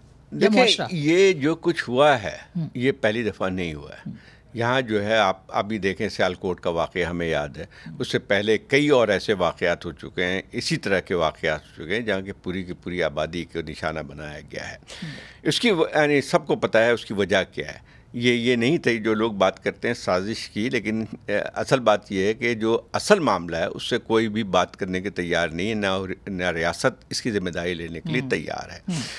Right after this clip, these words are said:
Speaker 1: अगर आप देखें कि इन तमाम चीज़ों की जड़ क्या है, जड़ ये है कि पिछले कई सालों, दहाइयों से बल्कि कहा जाए कि जो है, इस किस्म की जो एक्सट्रीमिस्ट ऑर्गेनाइजेशन है, जिन्होंने एक बाकायदा मजहब को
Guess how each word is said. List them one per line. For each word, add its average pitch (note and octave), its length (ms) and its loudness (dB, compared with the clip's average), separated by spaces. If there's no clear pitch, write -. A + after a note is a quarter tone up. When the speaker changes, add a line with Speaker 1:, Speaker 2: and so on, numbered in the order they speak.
Speaker 1:
अगर D3+ 200 6
आप F#3 100 6
देखें F3+ 360 2
कि G#3+ 120 2
इन F#3+ 100 4
तमाम E3 340 4
चीज़ों E3 340 0
की F3 220 -4
जड़ D3 260 4
क्या A#2 240 2
है, - 300 -12
जड़ F3+ 220 6
ये F3+ 200 6
है F#2+ 320 0
कि E3 260 0
पिछले C#3+ 460 0
कई C#3+ 320 4
सालों, E2+ 500 0
दहाइयों D#3+ 420 2
से - 160 -4
बल्कि F#2 320 -4
कहा F#2+ 280 -2
जाए - 220 -10
कि D3+ 140 2
जो C3 120 0
है, C3 300 0
इस G#3 80 0
किस्म - 380 -4
की C#3+ 320 -2
जो A#2+ 340 0
एक्सट्रीमिस्ट F3+ 840 -2
ऑर्गेनाइजेशन F#2 840 -2
है, F#2+ 220 -10
जिन्होंने A2+ 560 -4
एक G#2 220 -6
बाकायदा A#2 720 0
मजहब C3 340 0
को - 340 -12